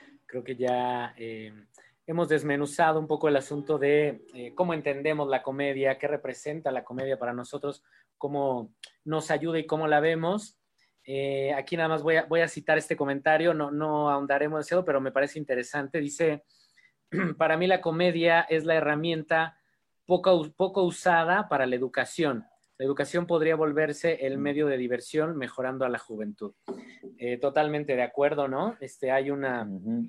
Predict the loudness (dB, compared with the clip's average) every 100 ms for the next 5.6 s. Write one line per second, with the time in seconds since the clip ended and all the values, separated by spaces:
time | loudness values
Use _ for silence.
0 | -8 -20 -8 -8 -4 -4 -2 0 -2 -2
1 | -2 0 0 0 -4 -12 -20 _ _ _
2 | -8 -6 -4 -6 -10 -6 -2 -2 -2 -6
3 | -4 -6 -6 -14 -20 -20 -20 -20 -20 -20
4 | _ _ -10 -4 -2 -2 -4 -8 -4 -4
5 | -4 -4 -4 -4 -4 -6